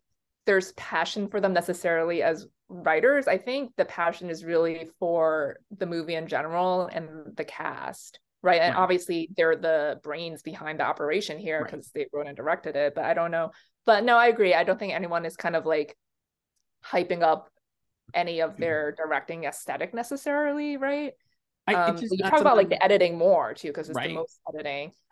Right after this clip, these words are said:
Speaker 1: And obviously it, it's the most original script, so they could definitely win, um, in that vein too. S-, but yeah, it's not, like, Banshees is more writerly movie. I don't even think Tar is a writerly movie, but it's such a character study.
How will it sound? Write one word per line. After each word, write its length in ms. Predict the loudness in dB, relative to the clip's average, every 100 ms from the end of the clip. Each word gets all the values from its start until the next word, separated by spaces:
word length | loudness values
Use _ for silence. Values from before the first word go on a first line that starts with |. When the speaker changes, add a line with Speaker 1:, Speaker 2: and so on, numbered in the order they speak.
| -10
Speaker 1:
And 180 | -4 0
obviously 500 | 2 0 -4 -4 -4
it, 100 | -8 -12
it's 280 | -10 -10 -8
the 80 |
most 240 | -2 -2 -2
original 600 | -6 -6 -6 -4 -4 -4
script, 680 | -10 -18 -16 -2 0 -2 -4
so 380 | -2 0 -2 -4
they 120 | -6
could 160 | -4 -4
definitely 340 | -4 -6 -12
win, 560 | -10 -10 -10 -10 -14 -18 _ _ _ _ _ _ _
um, 200 | -12 -10
in 120 | -10
that 240 | -4 -4 -2
vein 420 | -4 -4 -6 -10 -14 _ _ _ _
too. 520 | -16 -8 -6 -4 -4 -6
S-, 260 | -12 _ _ 4
but 420 | 6 6 4 -2 _ _ _ _ _ _
yeah, 220 | 0 2 4
it's 200 | 0 0
not, 380 | 2 2 2
like, 240 | 2 0 0
Banshees 420 | -4 -4 -6 -12
is 160 | -14 -12
more 400 | -6 -2 -2 -2
writerly 480 | -4 -2 -4 -4
movie. 360 | -6 -10 -4 0
I 60 | 0
don't 80 | 0
even 160 | -4
think 180 | -6 -10
Tar 380 | -8 2 2 4
is 100 | 0
a 60 | 0
writerly 460 | -2 -4 -4 -6
movie, 480 | -8 -8 -8 -8 -10 _ _ -2
but 120 | 0
it's 200 | 0 -2
such 280 | -6 -4 -4
a 40 |
character 480 | -4 0 0 -2 -12
study. 500 | -10 -12 -12 -16